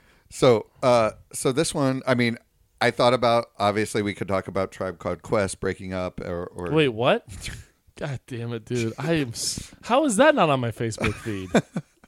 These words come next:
Speaker 1: I just thought, you know, I'd started off by, like, bringing you down a little bit. How
Speaker 2: But
Speaker 1: did
Speaker 2: are you, are you messing with me, or did that
Speaker 1: No.
Speaker 2: happen today?
Speaker 1: They did their last show quietly, like, in the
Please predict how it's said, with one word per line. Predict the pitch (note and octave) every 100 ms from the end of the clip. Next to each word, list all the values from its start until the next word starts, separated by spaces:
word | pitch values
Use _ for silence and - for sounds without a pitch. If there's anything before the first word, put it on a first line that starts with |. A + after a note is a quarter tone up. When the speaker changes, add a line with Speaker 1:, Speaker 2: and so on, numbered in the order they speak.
| _ - - G#3+ F3+ -
Speaker 1:
I |
just | G3+ C4
thought, | - G3+ F#3
you |
know, | E3+ D#3
I'd | D3
started | - D3+ C#3+ C3
off | A#2+ C#3
by, | A#2
like, | G#2 G#2 - -
bringing | B2+ B2 G#2
you | G2
down | G#2+ A2+
a |
little | G#2+ F2+
bit. | F2 G#2+
How | -
Speaker 2:
But | F#3
Speaker 1:
did | -
Speaker 2:
are |
you, | G#3 G#3+ E3 C3+ - C#3+ C#3
are | D#3 E3
you | F#3+ D3+
messing | A#2+ B2 G3 - D#4
with | D4+
me, | D#4
or | G#3+
did | D#3+
that |
Speaker 1:
No. | E3 E3
Speaker 2:
happen | F3 D#3+ B2+
today? | G#2+ G2
Speaker 1:
They | D3
did | D3 E3+
their | C#3+ C3+
last | A#2 A#2+ B2+
show | - - C3 A2+ F#2+
quietly, | - B2+ B2 A2 - G2+ G2+
like, | F#2 G2 G2 -
in | A2
the | G#2+